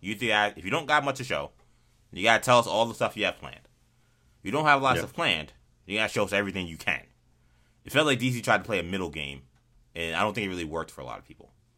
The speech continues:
Speaker 1: They tried to say, "Okay, he, we'll, we'll tell you something about Static Shock," and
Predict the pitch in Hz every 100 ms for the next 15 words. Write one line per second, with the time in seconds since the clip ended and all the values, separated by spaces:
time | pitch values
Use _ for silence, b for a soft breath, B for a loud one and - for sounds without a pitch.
0 | _ _ _ _ _ _ _ 87 135 143
1 | 135 131 123 117 113 120 104 110 101 101
2 | 101 98 - _ _ _ _ - 156 156
3 | 151 135 170 165 151 131 120 - 123 113
4 | - 110 98 92 - _ _ _ _ _
5 | - 104 101 98 95